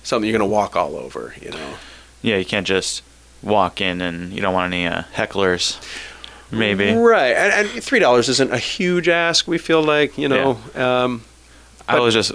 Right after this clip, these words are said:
Speaker 2: I was just, uh, you know, whenever it's, like, an arbitrary number, like,
Speaker 1: Yeah.
Speaker 2: three, I'm always just like, "Why?" You know, um, where is that? There's somewhere where the, the speed limit's, like,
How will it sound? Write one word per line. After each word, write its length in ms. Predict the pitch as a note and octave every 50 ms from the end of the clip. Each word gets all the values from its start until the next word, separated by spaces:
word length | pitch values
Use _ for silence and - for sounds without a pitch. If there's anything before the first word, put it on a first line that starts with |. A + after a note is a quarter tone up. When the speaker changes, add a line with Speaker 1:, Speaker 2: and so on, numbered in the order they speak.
| - -
Speaker 2:
I 100 | A2+ A#2
was 140 | A#2+ A2
just, 200 | G#2 G2 - -
uh, 360 | G#2 G#2 G2 F#2+ F#2 F2+ F2 - - - - -
you 100 | B2 G#2
know, 100 | F#2 F2 - - - - - - -
whenever 240 | A#2+ A2 G#2 F#2 F2+
it's, 100 | F#2+ -
like, 120 | - -
an 80 | - -
arbitrary 500 | - F#2 F2+ F2+ E2+ - - F2+ E2+ E2+
number, 480 | F2 E2+ E2 E2+ D#2+ E2+ E2 E2+ F2+ F2 - -
like, 140 | - G2+ B2
Speaker 1:
Yeah. 180 | A#2 A#2 A2 G2+
Speaker 2:
three, 320 | - A2+ G#2+ G#2 G2 F#2+
I'm 100 | F#2 F#2+
always 200 | F#2 F2+ F2+ E2+
just 160 | F2+ F2 - -
like, 140 | F2+ F2 - - E2 - - - - - - - -
"Why?" 160 | G#2 G2+ -
You 80 | B2 B2
know, 180 | A#2+ A2 G#2
um, 400 | F#2+ - - G#2 G2 F2+ F2+ F2 - - - - - - - -
where 260 | - - A#2+ A#2+ A#2 A#2
is 140 | A#2+ A2
that? 300 | G#2+ G#2 G2+ G2+ - -
There's 160 | - G#2+ F#2+ -
somewhere 240 | A#2 A#2+ A#2+ A#2
where 80 | A2+ G#2+
the, 100 | G#2+ G#2+
the 120 | - - -
speed 260 | - - A2+ G#2+ G2
limit's, 320 | G#2+ G#2 G#2+ G#2+ - - -
like, 160 | F#2 F2+ -